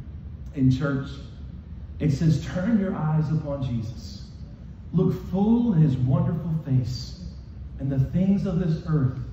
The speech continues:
oh, it says, "And the things of this earth will grow strangely dim in the light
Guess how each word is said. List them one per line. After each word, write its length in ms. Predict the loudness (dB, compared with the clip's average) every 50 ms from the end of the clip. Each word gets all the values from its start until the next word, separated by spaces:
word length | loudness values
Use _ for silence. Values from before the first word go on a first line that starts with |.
| -12 -12 -12 -12 -12 -12 -12 -14 -14 -14 -14 -14 -14 -16 -16 -14 -10 -4 -2
oh, 60 | 0
it 80 | 0 0
says, 420 | 0 2 2 4 4 2 2 -2 -8 -4 2
"And 120 | 6 8
the 160 | 8 8 6 4
things 320 | 4 4 4 4 4 4
of 120 | 4 4
this 180 | 4 4 4 4
earth 240 | 4 4 4 4 4
will 80 | 2 0
grow 200 | 0 2 2 2
strangely 680 | 0 -2 -2 -4 -4 -2 0 0 0 -2 -2 -2 0 0
dim 540 | 2 4 4 6 4 4 2 0 -2 -6 -6 -6
in 100 | -2 0
the 60 | 2
light 420 | 2 4 2 2 0 0 0 -2